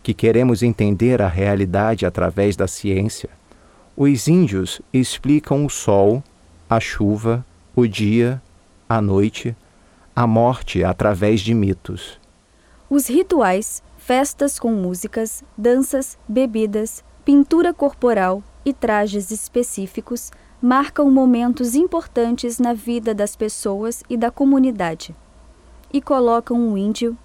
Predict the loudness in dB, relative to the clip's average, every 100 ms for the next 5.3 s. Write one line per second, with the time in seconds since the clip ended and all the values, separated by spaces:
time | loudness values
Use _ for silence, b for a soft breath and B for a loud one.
0 | 0 0 2 -4 -2 -2 -2 -6 -6 -6
1 | -6 -2 0 2 0 -6 -8 -6 -4 -4
2 | -4 -6 -6 -12 -16 -18 -20 -20 _ -20
3 | -20 _ -4 0 0 0 -6 0 2 2
4 | 0 -4 -6 -4 -2 -2 -2 -2 -4 -8
5 | -12 -12